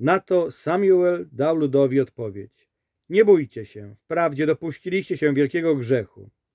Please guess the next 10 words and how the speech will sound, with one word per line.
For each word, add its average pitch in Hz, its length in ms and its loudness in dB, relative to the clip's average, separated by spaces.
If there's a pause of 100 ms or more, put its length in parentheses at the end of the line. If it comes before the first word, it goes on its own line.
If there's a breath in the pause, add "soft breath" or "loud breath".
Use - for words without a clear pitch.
(680 soft breath)
Nie 151 140 2
opuszczajcie 202 680 -2
jednak 143 400 0
Pana, 135 400 -4
lecz 131 220 -2
służcie 185 640 -2
Mu 143 200 2
z - 80 -18
całego 113 440 -2
serca. 110 640 -6